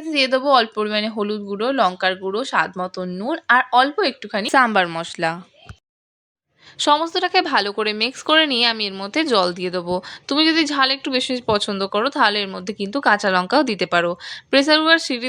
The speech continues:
দেবো, ততক্ষণ আমরা চলো সাম্বারের ফোড়ন বানিয়ে নিই। সাদা তেল গরম করে এর মধ্যে দিয়ে দেবো কালো সর্ষে। এবার এতে দিয়ে দেবো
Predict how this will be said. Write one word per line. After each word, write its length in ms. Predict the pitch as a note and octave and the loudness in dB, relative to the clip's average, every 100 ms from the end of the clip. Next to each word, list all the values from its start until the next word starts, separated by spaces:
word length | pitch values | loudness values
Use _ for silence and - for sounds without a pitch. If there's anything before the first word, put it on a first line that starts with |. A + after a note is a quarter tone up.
| A#3+ | 0
দেবো, 120 | C4 C#4 | 2 0
ততক্ষণ 320 | G#3+ G3+ A3+ G#3+ | -2 -2 2 2
আমরা 140 | G3+ G#3+ | 2 -2
চলো 140 | G#3 D4 C4 | -2 2 2
সাম্বারের 380 | G3+ F#3 A3 - | 2 0 -2 0
ফোড়ন 260 | A#3 F3+ F3+ | 2 2 0
বানিয়ে 260 | E3+ E3+ E3+ E3+ | -2 -2 -6 -8
নিই। 120 | E3+ - - - - | -10 -16 -20 -12 0
সাদা 240 | C4+ B3+ C4 | 2 2 2
তেল 120 | C#4+ B3 | 0 4
গরম 180 | A3 A3 A3+ | 2 2 0
করে 160 | A3+ D#4 - | 4 4 2
এর 80 | A3 G#3+ | -2 -2
মধ্যে 200 | G#3 A3+ G3 | -6 -4 -4
দিয়ে 120 | F#3+ | -2
দেবো 140 | G#3 C#4 E4 | 0 2 4
কালো 220 | A3 F#3 F3 | 2 0 -6
সর্ষে। 380 | E3+ E3 - E3+ - - - - | -10 -10 -10 -10 -10 -20 -12 -2
এবার 140 | C4+ D4+ | 4 4
এতে 120 | D4+ D#4 | 2 0
দিয়ে 120 | C#4+ C4 | 0 2
দেবো 160 | B3+ | 2